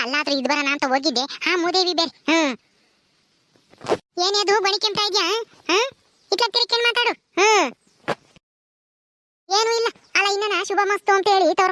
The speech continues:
ಮನೆಯಿಂದ ಗಂಡನ ಮನೆಗ್ ಬಂದಿದೀನಿ. ಹಿಂಗ್ ಮಾತಾಡ್ತೀಯಲ್ಲತ್ತೆ? ಏ, ನನಗಂತೂ ಬೇಜಾರಾಗುತ್ತಮ್ಮ ನೀನ್ ಹಿಂಗೆಲ್ಲ ಮಾತಾಡಿರಿ. ಬಿಡು, ಏನೋ ತ-, ಸೊಸೆ ಅಪರೂಪಕ್ಕೆ ತವ್ರ ಮನೆಗ್ ಹೋಗಿ ಹೇಳಲ್ಲ, ಒಂದ್ ಎರಡ್ ದಿವಸ ಇದ್ ಬರ್ಲಿ ಆರಾಮಾಗಿ ಅಂಬದ್ ಏನೂ ಇಲ್ಲ ನಿನಗೆ. ಹ್ಮ್, ನಿಂದೇ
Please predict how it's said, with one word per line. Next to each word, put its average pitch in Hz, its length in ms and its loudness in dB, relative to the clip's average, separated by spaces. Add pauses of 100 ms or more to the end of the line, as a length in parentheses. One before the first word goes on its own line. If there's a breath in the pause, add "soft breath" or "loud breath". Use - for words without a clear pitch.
ಮನೆಯಿಂದ 359 320 -2
ಗಂಡನ 339 260 -2
ಮನೆಗ್ 330 220 -4
ಬಂದಿದೀನಿ. 349 360 0 (840)
ಹಿಂಗ್ 359 180 4
ಮಾತಾಡ್ತೀಯಲ್ಲತ್ತೆ? 392 600 0 (220)
ಏ, - 20 4 (680)
ನನಗಂತೂ 359 380 0
ಬೇಜಾರಾಗುತ್ತಮ್ಮ 370 600 0
ನೀನ್ 269 140 -2
ಹಿಂಗೆಲ್ಲ 302 340 -2
ಮಾತಾಡಿರಿ. 320 380 -2 (340)
ಬಿಡು, 440 220 4
ಏನೋ 415 100 4 (120)
ತ-, 294 160 2 (140 loud breath)
ಸೊಸೆ 359 200 2 (180)
ಅಪರೂಪಕ್ಕೆ 370 360 0
ತವ್ರ 359 180 2
ಮನೆಗ್ 359 180 2
ಹೋಗಿ 349 140 2
ಹೇಳಲ್ಲ, 339 220 2 (180 loud breath)
ಒಂದ್ 294 140 2
ಎರಡ್ 320 140 -2
ದಿವಸ 370 120 -2 (100)
ಇದ್ 302 160 -4
ಬರ್ಲಿ 370 220 0
ಆರಾಮಾಗಿ 349 440 0 (280 loud breath)
ಅಂಬದ್ 339 280 0
ಏನೂ 403 180 4
ಇಲ್ಲ 392 160 4
ನಿನಗೆ. 392 200 4 (140)
ಹ್ಮ್, 330 340 4 (640)
ನಿಂದೇ 381 300 4